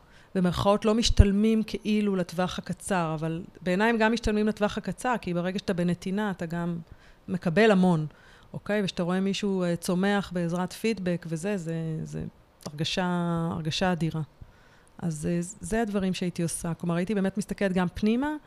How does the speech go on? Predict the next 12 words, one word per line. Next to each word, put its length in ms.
אבל 200
גם, 360
אה, 380
כל 180
הזמן 220
החוצה, 480
דואגת 420
להיות 220
חלק 320
מפורומים, 720
מרשתות, 800
אה, 540